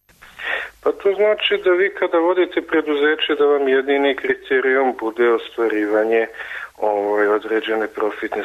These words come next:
stope, osim ako nisu u pitanju klasični monopoli, gde onda, je li,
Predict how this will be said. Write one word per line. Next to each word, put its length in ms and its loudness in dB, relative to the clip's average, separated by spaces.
stope, 420 -2
osim 380 0
ako 220 -4
nisu 340 -2
u 120 -8
pitanju 440 0
klasični 600 -2
monopoli, 680 2
gde 260 -2
onda, 300 0
je 220 4
li, 220 0